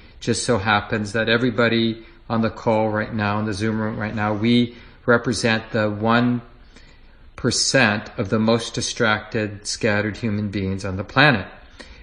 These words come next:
But it doesn't matter because all of us can move from what our habit is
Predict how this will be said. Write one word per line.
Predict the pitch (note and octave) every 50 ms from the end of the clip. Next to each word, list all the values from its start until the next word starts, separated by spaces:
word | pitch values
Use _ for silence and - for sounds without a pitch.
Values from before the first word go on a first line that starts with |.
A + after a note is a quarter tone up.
| - -
But | - B2
it | B2 B2 B2
doesn't | D3+ D3 C#3+ D3 C#3 B2+ B2
matter | C3 D3 F3+ F#3+ G3 B2+
because | A#2 A#2+ - - C3+ C3 - - - - -
all | - C3+ C#3+ D#3 F3
of | F#3 E3 D3+
us | D3 C3 B2+ B2 - - - - - - - - -
can | - - C#3 C3 B2+ B2
move | B2 B2 B2 C#3 D3 D3 C3+ B2 A#2+ A2+
from | - - - - B2 A#2 A2+ A#2 A#2+ A#2
what | A#2+ A#2+ A#2+
our | A2+ A2 G#2+
habit | G2+ - - - B2 B2+ C3 B2+ B2 G#2
is | G#2+ G2+ G2+ G#2 - - - - - - - -